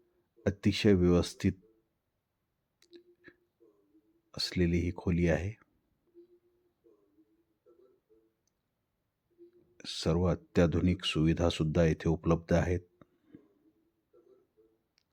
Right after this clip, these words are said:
छान सुभाषित मन वेधून घेतात. तिथे सामान ठेवायला कपबोर्ड आहे आणि अत्याधुनिक सुविधा असलेलं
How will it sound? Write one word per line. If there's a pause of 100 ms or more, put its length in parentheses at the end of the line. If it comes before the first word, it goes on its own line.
(280)
छान
सुभाषित (1000)
मन
वेधून
घेतात. (2250)
तिथे
सामान
ठेवायला
कपबोर्ड
आहे (1200)
आणि (340)
अत्याधुनिक
सुविधा
असलेलं